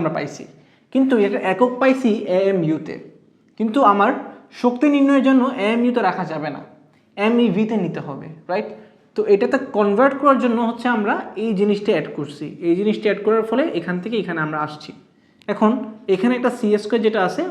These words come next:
ওইটা আবার এখানে বসাই দিছি। এবার সি স্কয়ার, সি স্কয়ার কাটাকাটি চলে গেছে, এটার সাথে এটা গুণ হয়ে গেছে। তো আমরা বাকি ম্যাথগুলোতে এই লাইনটা দেখাবো না, আমরা ডাইরেক্ট এটা লিখবো, মানে এটা, এই যে ভর ত্রুটির সাথে ডাইরেক্ট এটা আমি গুণ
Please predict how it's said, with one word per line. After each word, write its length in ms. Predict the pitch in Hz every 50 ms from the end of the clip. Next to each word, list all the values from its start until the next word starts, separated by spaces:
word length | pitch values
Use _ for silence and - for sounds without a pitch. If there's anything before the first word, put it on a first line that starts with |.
| 269
ওইটা 140 | 180 160 170 160
আবার 100 | 156 160 160
এখানে 160 | 160 165 170 165 147 147
বসাই 240 | 139 - 147 - -
দিছি। 200 | - - - - - _ _ _ _ _ _ _ _ _ _ - - -
এবার 140 | 170 185 180 185
সি 100 | - 196 190 190 190
স্কয়ার, 200 | - - 220 208 -
সি 80 | - 196 -
স্কয়ার 180 | - 202 190 175
কাটাকাটি 320 | 175 226 233 175 196 196 190 208
চলে 140 | 208 214 202 208
গেছে, 160 | 202 - 294 320 - - - - - _ -
এটার 160 | 165 175 160 -
সাথে 120 | - 190 190
এটা 100 | 180 160 147
গুণ 100 | 147 143 139
হয়ে 120 | 143 143 151 151
গেছে। 180 | 135 - - 156 - - _ _ _ _
তো 40 | - 247 240
আমরা 120 | 254 262 226 185 180
বাকি 240 | 185 185 247 262 254 247 233 - - 180 175
ম্যাথগুলোতে 480 | 190 214 214 226 233 269 277 277 277 196 - 135 185
এই 60 | 196 208
লাইনটা 220 | 214 220 214 214 214 175 165
দেখাবো 240 | 160 165 170 156 160
না, 40 | 151 143
আমরা 120 | 151 165 160 156
ডাইরেক্ট 240 | 160 185 214 214 - 202
এটা 120 | 170 170 151 151
লিখবো, 240 | 139 143 156 - - - - _ _ _ _ _ _ -
মানে 160 | 165 170 175 180 175 - - - - - 175
এটা, 140 | 170 190 185 175 165
এই 60 | 160 160
যে 80 | 165 160 156 147
ভর 100 | 170 185 180 -
ত্রুটির 220 | 220 214 247 - -
সাথে 120 | 247 269 226 180
ডাইরেক্ট 260 | 170 202 233 233 - - 170
এটা 120 | 160 175 165
আমি 120 | 175 180 185 170
গুণ 100 | 175 170